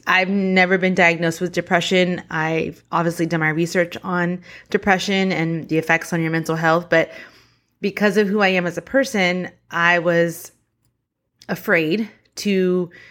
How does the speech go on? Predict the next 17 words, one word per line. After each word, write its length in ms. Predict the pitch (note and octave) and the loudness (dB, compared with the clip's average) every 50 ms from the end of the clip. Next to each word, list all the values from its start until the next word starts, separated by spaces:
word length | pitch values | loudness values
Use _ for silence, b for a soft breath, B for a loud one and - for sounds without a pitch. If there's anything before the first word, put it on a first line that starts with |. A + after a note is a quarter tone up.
| B B B B B B B B | B B B B B B B B
let 160 | G3 G3+ F#3 | 2 2 4
anyone 340 | G3 A#3+ E4 F#4 F4 B3 F3+ | 4 4 2 2 2 0 0
know 300 | E3+ D#3+ - - - G3 _ _ _ | 0 -4 -4 -8 -12 -18 _ _ _
what 340 | - - F#3 F#3 G3+ G3 F#3+ | -16 -8 -2 0 2 4 4
I 100 | F3 E3+ | 4 2
was 100 | E3+ E3+ | 2 -2
experiencing 760 | E3+ E3 - - - E3+ E3+ E3 D#3+ D#3+ D#3 - E3 D#3+ D#3+ | -6 -8 -10 -10 -8 -6 -4 -4 -4 -6 -8 -8 -8 -6 -6
and 80 | D#3+ D#3+ | -4 -4
what 80 | E3 | -2
I 100 | E3 D#3+ | -2 -2
was 160 | D#3+ D#3+ D#3+ | -2 -4 -6
going 380 | E3+ - D#3+ D#3+ D#3+ E3 E3 D#3 | -6 -6 -6 -4 -4 -4 -4 -4
through. 320 | D#3 D3 D3 - - E3+ - | -6 -6 -6 -6 -8 -10 -10
And 320 | - - F3+ E3+ E3+ F3 | -8 -6 -4 -4 -2 -2
if 140 | F3+ E3+ E3+ | -4 -4 -2
you 240 | G3 G3+ G#3 G#3 F#3+ | -2 0 0 0 -2
haven't, 760 | F3 - - - - G#3+ G3 G3+ G3 G#3 G3+ G3 - - - | -4 -8 -10 -6 -2 0 0 0 0 0 -2 -2 -6 -12 -18